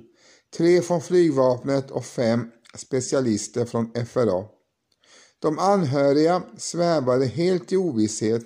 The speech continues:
om männens öde. Först nittonhundranittioett tillkännagav Ryssland officiellt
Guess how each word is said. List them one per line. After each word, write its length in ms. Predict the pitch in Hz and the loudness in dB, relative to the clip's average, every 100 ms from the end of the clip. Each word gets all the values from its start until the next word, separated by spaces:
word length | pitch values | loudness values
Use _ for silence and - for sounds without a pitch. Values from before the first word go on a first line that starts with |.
| - | -6
om 200 | 135 135 | -6 -4
männens 560 | 131 117 110 113 113 - | -4 -2 -2 -2 -4 -4
öde. 420 | 139 117 92 107 - _ _ _ _ _ _ - - - | -2 -2 -2 -8 -12 _ _ _ _ _ _ -20 -20 -4
Först 340 | 185 196 - | 0 0 0
nittonhundranittioett 920 | 208 214 190 151 156 156 160 139 151 - | 0 0 0 0 0 0 2 2 0 -2
tillkännagav 880 | 180 - 180 160 127 117 127 127 | -4 -2 -2 0 -2 0 2 2
Ryssland 480 | 139 117 - 135 135 131 | 0 -2 -2 -4 -4 -4
officiellt 760 | 123 151 139 127 98 95 - | -6 -6 -4 0 0 -4 -12